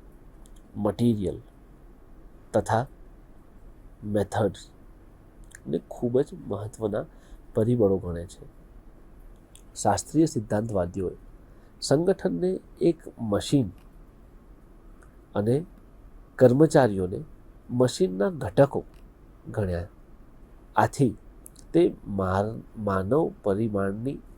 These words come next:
ઉપેક્ષા કરે છે. આ અભિગમમાં કર્મચારીઓના સમાજશાસ્ત્રીય અને મનોવૈજ્ઞાનિક, એટલે કે સાયકોલોજીકલ પાસાની ઉપેક્ષા કરવામાં આવી છે.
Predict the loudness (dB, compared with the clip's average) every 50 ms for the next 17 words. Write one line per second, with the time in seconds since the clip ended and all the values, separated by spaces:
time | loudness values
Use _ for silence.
0 | -12 -4 2 4 4 4 4 2 -2 -4 -4 -4 -6 -8 -8 -8 -10 -14 -20 -20
1 | -20 -20 -20 -20 -20 -20 -20 -20 -20 -20 -20 -20 -20 -20 -20 -20 -20 -6 2 6
2 | 6 8 8 6 4 2 -2 -2 -2 -4 -6 -6 -8 -8 -10 -12 -20 -20 -20 -20
3 | -20 -20 -20 -20 -20 -20 -20 -20 -20 -20 -20 -16 -4 0 2 2 2 2 2 2
4 | 2 2 2 2 2 2 0 0 0 0 -4 -8 -10 -16 -20 -20 -20 -20 -20 -20
5 | -18 -14 -4 0 2 2 4 6 6 4 4 2 0 0 2 0 0 0 -2 -4
6 | -4 -2 -2 -2 -2 -4 -8 -12 -16 -20 -14 -6 -2 0 2 2 0 0 -4 -10
7 | -20 -20 -20 -20 -14 -4 2 4 6 8 8 8 8 8 6 4 2 0 -2 -2
8 | -2 -4 -6 -8 -14 -20 -20 -20 -20 -16 -12 -8 -6 -4 -4 -2 -2 0 0 0
9 | 2 6 6 8 8 6 6 2 0 0 0 -2 -2 -2 -6 -14 -20 -20 -20 -20
10 | -6 -2 0 0 0 0 0 -2 -2 -2 -6 -10 -12 -8 -6 -6 0 4 6 6
11 | 6 6 2 2 2 2 0 0 0 0 0 -4 -8 -8 -10 -10 -12 -16 -20